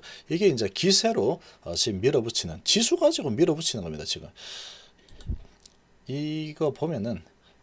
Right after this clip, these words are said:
이거 뭐 좀 심하죠. 이거는, 이건 좀 심하다라고 생각이 듭니다.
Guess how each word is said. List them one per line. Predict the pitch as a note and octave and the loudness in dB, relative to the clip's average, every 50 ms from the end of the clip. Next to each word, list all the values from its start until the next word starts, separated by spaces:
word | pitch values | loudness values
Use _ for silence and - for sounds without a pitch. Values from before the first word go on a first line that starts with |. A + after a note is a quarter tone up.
| _ | _
이거 | A2 A#2+ C3+ - C3 | -14 -12 -10 -10 -10
뭐 | A#2+ A2 A2 G2 - - _ _ _ _ _ _ _ _ _ _ _ _ _ _ _ _ _ _ _ _ - _ - | -10 -10 -10 -12 -14 -18 _ _ _ _ _ _ _ _ _ _ _ _ _ _ _ _ _ _ _ _ -20 _ -12
좀 | - G2+ F#2+ | -10 -6 -2
심하죠. | - - - - F#2 A#2+ F3 - C4+ | -2 -2 -2 -2 -2 -4 -4 -4 -4
이거는, | G3+ G#2+ F#2 F2+ D#2 D#2+ C3 C3+ - - | -4 -4 -4 -6 -8 -8 -10 -12 -12 -10
이건 | F#2+ A2 C3 B2+ | -10 -8 -8 -8
좀 | - F#2 | -8 -4
심하다라고 | F#2+ - - - F#2+ A2+ C3+ - D#3 D#3 - G#2+ F2 E2+ E2+ G2+ C#3 C#3+ | -4 -4 -2 -2 -4 -4 -2 -2 -2 -2 -2 -4 -4 -4 -4 -4 -4 -4
생각이 | - - - F#2 - G2+ | -6 -6 -6 -8 -10 -10
듭니다. | - - - - | -12 -14 -18 -20